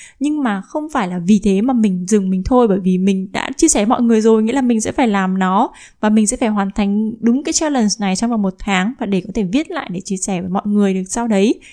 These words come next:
Chính vì thế mà mình không, không dám nghĩ đến chuyện bỏ cuộc. Và những cái công cụ tiếp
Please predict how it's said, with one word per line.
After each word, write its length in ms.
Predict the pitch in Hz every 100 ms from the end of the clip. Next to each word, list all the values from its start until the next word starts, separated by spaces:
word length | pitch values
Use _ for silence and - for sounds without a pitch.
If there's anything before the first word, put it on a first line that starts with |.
| - - -
Chính 180 | 269 294
vì 120 | 330
thế 200 | 269 226
mà 200 | 262 233
mình 340 | 208 202 202 190 - -
không, 360 | - 311 302 294
không 220 | - 330
dám 400 | 294 226 220 302
nghĩ 220 | 311 294 269
đến 140 | 262
chuyện 180 | - 208
bỏ 120 | 170
cuộc. 320 | - 226 165 - _ _ _ _ _ _ - -
Và 320 | 196 190 185
những 160 | 190
cái 60 | 247
công 180 | 285 262
cụ 160 | -
tiếp 100 | -